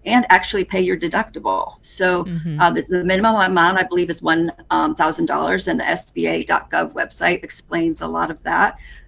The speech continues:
Speaker 1: Um, but I know a lot of people haven't even processed their insurance claim because they're afraid that they're not gonna be able to pay that deductible. But the S B A loan can take care of that.
Speaker 2: You're listening to the Florida Roundup from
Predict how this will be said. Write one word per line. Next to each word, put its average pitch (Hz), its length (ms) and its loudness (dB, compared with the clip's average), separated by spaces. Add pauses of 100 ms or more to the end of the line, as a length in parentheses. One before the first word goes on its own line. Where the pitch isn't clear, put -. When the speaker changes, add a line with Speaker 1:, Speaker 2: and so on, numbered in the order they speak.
(240)
Speaker 1:
Um, 196 280 2
but 196 200 2
I 202 60 6
know 202 120 4
a 196 120 4
lot 185 80 6
of 185 80 -6
people 190 480 -2 (380)
haven't 202 280 -2
even 185 320 2 (400)
processed 196 580 0
their 185 140 4
insurance 247 460 0
claim 165 320 -2
because 165 460 -4 (280)
they're 180 140 8
afraid 175 280 4
that 160 120 -4
they're 160 80 2
not 151 180 2
gonna 151 220 -2
be 151 80 0
able 151 260 -6 (260)
to - 120 -16
pay 165 160 -4
that - 240 -6
deductible. - 560 -6
But 147 100 -6
the - 80 -4
S 180 160 0
B 170 120 -2
A 165 40 -4
loan 160 220 0
can 170 320 -6
take - 180 -14
care - 160 -10
of - 160 -12
that. - 160 -8 (460)
Speaker 2:
You're 190 100 0 (100)
listening 175 300 -2 (140)
to 175 140 2
the 160 80 0
Florida 170 360 0
Roundup 175 580 -2
from 170 380 -4